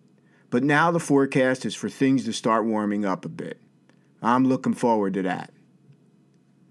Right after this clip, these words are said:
And speaking of things that I'm looking forward to, I just made my airplane reservations for our January two thousand twenty-four trip to the Caymans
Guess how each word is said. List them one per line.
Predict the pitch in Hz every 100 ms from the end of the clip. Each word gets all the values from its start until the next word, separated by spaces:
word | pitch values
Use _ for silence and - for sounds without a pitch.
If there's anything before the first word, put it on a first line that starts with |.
| _ _ _ _ _ _ _ _ _
And | 139
speaking | - 233 202 165
of | 123
things | - 113 120
that | 117
I'm | 110
looking | 117 113 110
forward | 127 123 104 85
to, | 95 92 101 - _ _ _ _ -
I | 160
just | 170 170
made | 156 147
my | 123 113
airplane | 143 143 123 107
reservations | 101 101 101 95 95 101 113 90
for | 113 104
our | 98
January | 95 123 127 160 175 170 165 156
two | - 156
thousand | 147 135 127 127
twenty-four | - 123 123 - 117 117
trip | - 107 - -
to | 113
the | 107
Caymans | 131 131 120 85 87